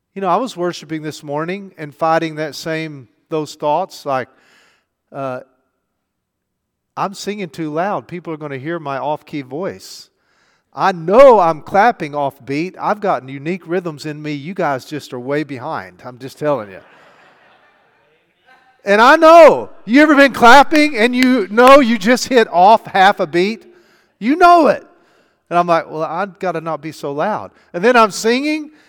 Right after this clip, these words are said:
and I got, I started the word before anybody else did. Was I the only one in the room that did that? <laughs> Okay, this whole second row. That was my problem. Y'all were standing right behind me. It's embarrassing.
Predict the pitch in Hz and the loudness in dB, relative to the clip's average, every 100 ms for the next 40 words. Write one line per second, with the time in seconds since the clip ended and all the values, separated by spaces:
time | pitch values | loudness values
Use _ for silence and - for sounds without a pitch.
0 | _ 180 196 262 262 247 208 - 226 254 | _ -2 2 2 4 2 2 0 0 0
1 | - 277 262 302 302 302 214 247 226 277 | 0 4 6 6 4 0 2 2 6 6
2 | 262 247 240 - - - 190 214 240 294 | 8 8 6 2 -8 -4 0 0 4 6
3 | 285 254 240 - 277 285 285 277 285 277 | 8 8 6 2 0 4 6 6 8 6
4 | - 254 208 120 - _ _ _ _ _ | 4 2 2 2 -4 _ _ _ _ _
5 | _ - 208 294 330 302 277 277 269 254 | _ -8 2 6 8 8 6 4 4 4
6 | 247 247 233 185 202 233 269 285 262 _ | 2 0 0 2 2 4 2 2 -2 _
7 | _ _ _ _ 180 - 226 - - 160 | _ _ _ _ -8 0 2 2 0 0
8 | 151 165 196 214 240 226 - 240 - 185 | 0 0 -2 2 2 4 4 2 2 4
9 | 269 214 - - 262 320 302 262 214 247 | 4 4 0 -2 4 6 6 4 4 4
10 | 240 294 302 285 240 202 247 269 233 - | 6 8 8 8 4 6 6 8 6 4
11 | 269 254 262 262 240 254 220 175 110 _ | 4 6 4 2 2 2 0 -4 -14 _
12 | _ _ _ _ _ _ _ _ _ _ | _ _ _ _ _ _ _ _ _ _
13 | _ _ _ _ _ _ _ _ _ _ | _ _ _ _ _ _ _ _ _ _
14 | 294 311 349 339 311 330 294 - - - | 0 2 4 2 6 6 6 4 0 -6
15 | 185 120 | -8 -8